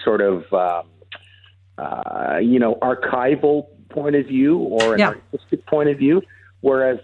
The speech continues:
Speaker 1: you know, Michael Jackson's songs maybe are a little more commercially viable. They could be used in ads, they can be, uh, used in films, et cetera. And, uh, I think maybe that would account for the greater value. But Bob selling his catalog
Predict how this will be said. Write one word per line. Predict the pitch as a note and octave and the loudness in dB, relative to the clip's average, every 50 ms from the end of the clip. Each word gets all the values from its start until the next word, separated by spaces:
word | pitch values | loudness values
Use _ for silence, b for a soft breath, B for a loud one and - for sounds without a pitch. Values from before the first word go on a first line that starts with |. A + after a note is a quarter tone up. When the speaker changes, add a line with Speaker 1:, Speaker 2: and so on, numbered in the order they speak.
| _ _ | _ _
Speaker 1:
you | - D3 C#3 | -10 -6 -4
know, | C3 B2+ | -4 -4
Michael | A#2 A#2+ C3+ C#3+ - D3 | -2 -2 -2 -2 -2 -2
Jackson's | - C3 B2+ B2 B2 - - A#2+ A2 - | 0 0 0 0 -2 -4 -10 -14 -12 -8
songs | - B2 A#2+ A#2 A2+ G#2 G#2 | -4 -2 -2 -2 -2 -4 -2
maybe | A2 A#2 A#2+ G2 A2 | 0 0 0 0 0
are | A2 A2 | 0 2
a | |
little | A2 A#2 A2+ | 2 2 2
more | A2+ A2 G#2+ G2+ | 2 0 0 0
commercially | - - - F2+ F#2+ G2+ G#2 G#2 - - B2 A#2 A2+ G#2+ | -2 -6 -10 -6 -4 -4 -4 -4 -4 -2 0 0 0 0
viable. | F2+ F2+ G#2+ G#2+ A2+ B2 A#2+ - D3+ D3+ - | 0 0 0 0 0 0 0 0 0 0 0
They | G#2 G2 | -2 -4
could | - G#2+ G2+ | -4 -8 -12
be | G2 A2 G#2 - - _ _ _ _ _ | -10 -10 -12 -12 -12 _ _ _ _ _
used | B2+ A#2 A#2+ B2+ C3 B2 - | -8 -2 0 0 0 0 0
in | C3+ A#2 | 0 0
ads, | A2+ A#2+ B2 C3 C3+ C#3+ C3+ B2 - - | 2 0 0 0 -2 -2 -4 -8 -8 -6
they | A#2+ G#2 | -6 -6
can | - - G2+ G2 | -6 -8 -12 -10
be, | F#2+ A2+ A2 G#2 - B B B B B B B B B B B _ | -8 -6 -6 -6 -6 B B B B B B B B B B B _
uh, | - G#2+ A2+ G#2+ | -4 -2 -2 0
used | G#2+ A2+ A#2 B2 B2 B2 - | 2 2 2 2 2 0 -2
in | A#2 G2 - - | -4 -6 -4 -2
films, | - C3 B2+ B2+ C3 C3 A#2+ B2 | -2 0 2 2 2 0 0 -2
et | A#2 - - | -4 -4 -2
cetera. | - B2+ A#2+ A2+ B2+ B2+ C3+ C3 - - | -2 0 0 2 0 0 0 -2 -6 -6
And, | A#2+ A#2+ A#2 A2+ A2 G#2+ G#2+ G2+ | -4 -2 -2 0 0 0 0 0
uh, | A2 A2 G#2+ G#2 G#2+ - | 0 0 0 0 0 -2
I | - A2 A2 | -2 -4 -4
think | - - C3 A2+ F#2+ - _ - | -2 -2 -4 -4 -4 -8 _ -12
maybe | A#2+ A#2 A#2 - A#2 G#2 | -10 -8 -6 -6 -4 -4
that | G#2+ G#2+ A#2 - - | -4 -4 -4 -6 -8
would | A2 - _ _ _ _ _ _ _ _ _ - | -10 -12 _ _ _ _ _ _ _ _ _ -14
account | - - - - A2+ A2 - - | -12 -8 -6 -4 -4 -4 -4 -4
for | A#2+ | -4
the | G#2 G2 F#2+ F2 - - - - | -2 -2 -4 -6 -10 -14 -10 -4
greater | - A#2+ A#2 A2+ G#2+ G2+ | -2 0 0 0 0 0
value. | F2+ G#2 G2+ A2 B2+ C3 | 0 0 0 0 0 2
But | A#2+ B2+ - - | 0 0 0 -2
Bob | - D3+ E3 G#3+ G3 F#3 - | -2 -2 -2 -2 -4 -6 -6
selling | - D#3+ D#3 C#3 A#2+ A2+ | -4 -4 -2 -2 -2 -2
his | A#2+ A2 - | -2 -4 -4
catalog | - B2 A2 G#2 G#2+ G#2+ G#2 G2+ G2+ - | -4 -4 -2 0 0 0 0 0 -2 -4